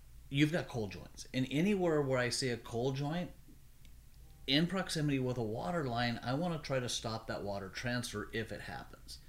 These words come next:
So I'm a big proponent of actually wrapping over the top of the beam and, and closing all of those joints, 'cause those joints are passed for water to travel.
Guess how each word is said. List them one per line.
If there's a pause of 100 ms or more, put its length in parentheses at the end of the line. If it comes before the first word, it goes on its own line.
(960)
So
I'm
a
big
proponent
of
actually
wrapping
over
the
top
of
the
beam
and, (140)
and (560)
closing
all
of
those
joints,
'cause
those
joints
are
passed
for
water
to
travel.